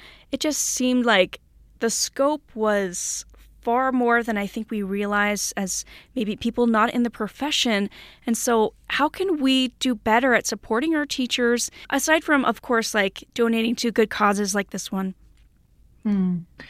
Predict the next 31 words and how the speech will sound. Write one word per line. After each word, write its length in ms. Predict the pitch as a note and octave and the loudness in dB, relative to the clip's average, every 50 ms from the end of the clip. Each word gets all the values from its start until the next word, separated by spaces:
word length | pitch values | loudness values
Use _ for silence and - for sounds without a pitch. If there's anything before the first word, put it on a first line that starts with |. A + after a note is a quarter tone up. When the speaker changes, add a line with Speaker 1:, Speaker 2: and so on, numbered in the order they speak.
| - - | -12 -6
Speaker 2:
That's 120 | B3+ B3 C4 | -2 0 0
a 60 | A#3+ | 0
wonderful 380 | G#3+ A3 G#3 A#3 A3+ - G#3+ | 0 0 -2 -2 -4 -4 -8
question. 720 | - - F#3+ F3 E3+ - - F3 D#3+ D#3 D3+ D3+ F3 - - | -6 -4 -4 -4 -4 -4 -4 -2 -2 -2 -4 -8 -10 -12 -8
Um, 300 | - G#3+ G3+ F#3 F#3 F3 | -4 -2 0 0 0 0
and 80 | F3 G3+ | 0 -2
I 20 | |
think 220 | F#3+ A3+ C4+ C4 C#4 | 0 0 0 0 0
it's 100 | C#4 A3 | -2 -4
a 40 | |
question 460 | - - - G#3+ G#3 - - G3+ F#3 F3 | -6 -4 -4 -4 -4 -4 -2 -2 -2 0
really 400 | F3+ G3 F3+ F#3+ F#3 F3 - - - | 0 0 0 0 0 -2 -2 -2 0
all 240 | A3 G3+ G3+ G#3+ A3 | 0 0 2 0 0
Americans 640 | G3 F#3 F3+ F3+ F3+ F#3+ F#3 - - F3 E3+ E3 | -2 0 0 0 -2 -2 -4 -4 -4 -4 -2 -2
should 160 | - - F#3 - | -2 -4 -6 -6
ask 400 | F3 D#3+ E3+ E3 - - - - | -6 -6 -8 -8 -8 -12 -14 -10
themselves, 720 | - E3+ E3 E3 - D#3 - - - - - - - - - - - - - - - - - - - | -6 -6 -6 -4 -4 -6 -6 -8 -8 -12 -12 -10 -10 -10 -12 -14 -20 -20 -20 -20 -20 -20 -14 -6 -2
regardless 640 | G#3+ F#3+ E3 - G3 G3 A#3 B3+ B3+ C4+ B3+ B3 - | -2 -2 0 0 0 2 2 0 0 0 0 0 -2
of 60 | G#3 | -4
whether 400 | F#3+ F#3+ G3 G3+ G3 G#3 G#3 G#3 | -2 -2 -2 -2 -2 -2 -4 -4
they 220 | F3+ G3 F#3 F#3 F#3+ | -2 0 0 0 0
have 440 | F3+ - G3 F#3 F#3 F#3 F#3+ F#3+ | -2 -2 -2 -2 0 0 -2 -4
children 500 | - - - G3+ F#3 F#3+ F#3+ G3+ G#3 G3 | -6 -6 -4 -2 -2 -2 -2 -2 -2 -2
in 140 | G3+ G3+ G3 | -2 -2 -2
school, 640 | G3 - - - - G3 G#3 A3 A#3+ C#4 D#4+ E4 - - - - - - - | -2 -4 -6 -8 -6 -6 -4 -2 0 0 0 -2 -6 -12 -20 -20 -20 -12 -4
regardless 720 | - G3+ F#3 F#3+ F#3+ F#3 G#3 A3+ A3 A3+ A#3+ A#3 A#3 - | -4 -2 0 0 0 0 0 0 0 2 2 2 2 0
of 260 | B3 A3 A3 G#3+ G3 G3 - - _ _ | 0 0 0 -2 -4 -6 -12 -16 _ _
whether 540 | - F3 D#3+ F#3 F#3+ G3+ G#3 A#3 A3+ A3+ A3+ | -8 -4 -2 0 0 0 0 0 -2 -2 0
or 80 | A3+ A3 | 0 -2
not 400 | G#3+ G#3 A3 A3+ A3+ - F#3+ F3+ | -2 -2 -2 -4 -4 -4 -4 -2
they, 440 | G3 G3 G#3 G#3+ G#3+ G#3+ G#3+ A3 | -2 -2 -2 -4 -6 -6 -8 -8